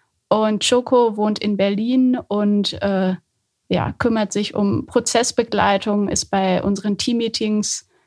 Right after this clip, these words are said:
die Person, die das Ganze moderiert und auch sonst, äh, da ein bisschen guckt, dass, ein bisschen auf die Nachhaltigkeit guckt und da immer wieder Anregungen hat, was man noch verbessern kann.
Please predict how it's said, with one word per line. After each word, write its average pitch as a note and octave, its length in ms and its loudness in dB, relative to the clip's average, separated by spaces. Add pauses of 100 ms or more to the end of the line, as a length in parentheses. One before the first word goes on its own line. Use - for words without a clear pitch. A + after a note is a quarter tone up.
(140)
die G#3+ 180 2
Person, G#3 420 2
die G3 100 -4
das G3 220 -2
Ganze G3+ 320 0
moderiert G3+ 680 0 (340)
und G3 200 0
auch F#3+ 140 2
sonst, F#3+ 400 0
äh, F#3+ 540 0
da F3+ 180 0
ein F#3 100 2
bisschen G3+ 260 -2
guckt, - 340 -8
dass, - 180 -2
ein - 760 -8
bisschen A#3+ 220 4
auf A3 100 2
die A3+ 80 2
Nachhaltigkeit A3 840 2
guckt - 380 -2
und G3+ 180 0
da G3 220 4
immer - 460 -2
wieder G3 220 2
Anregungen F#3+ 680 0
hat, - 240 -6 (480)
was G3+ 160 0
man G3+ 140 2
noch G3 120 2
verbessern F#3+ 500 0
kann. A3+ 300 -4